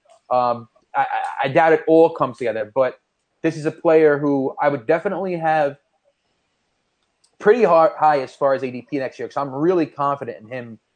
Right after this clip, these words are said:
going twenty twenty next year. It's just the batting average and the key rate, all that stuff, that has to kind of,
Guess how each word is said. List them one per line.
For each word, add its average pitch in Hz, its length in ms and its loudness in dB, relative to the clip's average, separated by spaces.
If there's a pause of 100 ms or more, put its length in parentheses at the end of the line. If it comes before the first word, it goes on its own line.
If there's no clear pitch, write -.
(160)
going 143 340 2
twenty 143 320 -2
twenty 135 300 0
next 156 260 -2
year. 175 280 0 (320)
It's - 140 -4
just 180 180 0
the 160 80 -2
batting 151 360 2
average 143 380 -2
and 120 80 -8
the 117 60 -12
key 139 220 -4
rate, 135 280 2
all 135 140 2
that 135 200 2
stuff, 131 300 2 (320)
that 135 180 4
has 147 280 -2
to 123 100 -6
kind 123 240 -6
of, 110 240 -6